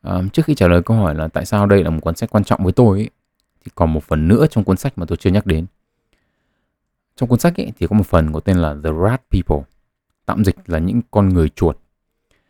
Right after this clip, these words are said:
Phần sách này được lấy từ thảo luận trên một diễn đàn trên mạng dành cho những người nghiện cờ bạc có mong muốn cai. Một người tên là Darlene viết nhật ký hoạt động như sau. "Ba giờ sáng, gần như ở một mình rồi. Phải đi vệ sinh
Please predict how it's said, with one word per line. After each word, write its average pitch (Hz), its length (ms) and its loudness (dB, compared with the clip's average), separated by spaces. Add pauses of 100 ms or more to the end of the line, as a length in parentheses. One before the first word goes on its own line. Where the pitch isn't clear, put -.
(220)
Phần 107 120 4
sách - 160 0
này 107 240 2
được 104 160 -2
lấy 95 160 4
từ 127 120 2
thảo 82 160 0
luận 87 160 0
trên 104 160 2
một 92 60 2
diễn 92 180 -2
đàn 95 240 0
trên 95 160 -6
mạng 104 160 0 (260)
dành 82 140 -6
cho 95 140 -2
những 101 200 2
người 87 220 4
nghiện 95 220 2
cờ 95 120 -2
bạc 80 300 -4
có 82 100 -8
mong 95 180 0
muốn 87 160 0
cai. 98 320 -2 (1300)
Một 113 100 2
người 107 140 6
tên 117 140 4
là 104 120 4
Darlene 104 480 4 (420)
viết 120 180 2
nhật 101 180 2
ký 95 80 -2
hoạt 98 140 2
động 90 160 -2
như 87 60 2
sau. 82 240 -4 (1300)
"Ba 104 220 2
giờ 87 120 2
sáng, 80 300 -4 (560)
gần 92 200 4
như 101 80 6
ở 87 60 2
một 80 140 -2
mình 82 200 2
rồi. 78 200 0 (640)
Phải 82 120 -2
đi 92 100 2
vệ 98 120 -4
sinh 92 280 2